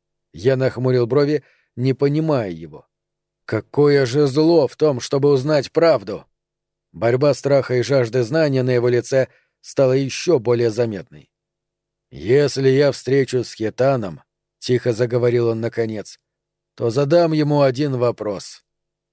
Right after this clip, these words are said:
Я спрошу его, оправдан ли мой страх, должен ли умереть весь мой народ?" должен ли исчезнуть во тьме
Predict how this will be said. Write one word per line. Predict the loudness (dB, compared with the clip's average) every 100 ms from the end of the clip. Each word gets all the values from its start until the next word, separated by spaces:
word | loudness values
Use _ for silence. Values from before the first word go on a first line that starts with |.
| _
Я | -6 -4
спрошу | -2 0 0 0 2 2
его, | 2 -4 -12 _ _ _ _ _
оправдан | -6 -2 2 4 2 0 0
ли | 0
мой | 0 -2
страх, | -4 -2 0 -2 -4 _ _ _ _ _ _ _
должен | -4 0 2 2 2 2
ли | 2
умереть | 2 2 4 2 0
весь | -2 -2 -2
мой | -2 -2
народ?" | 0 -2 -2 -8 -16 _ _ _ _ _ _ _
должен | -4 0 2 2 2
ли | 2 2
исчезнуть | 0 -2 0 0 -2 -2
во | -2
тьме | -2 -2 0 -2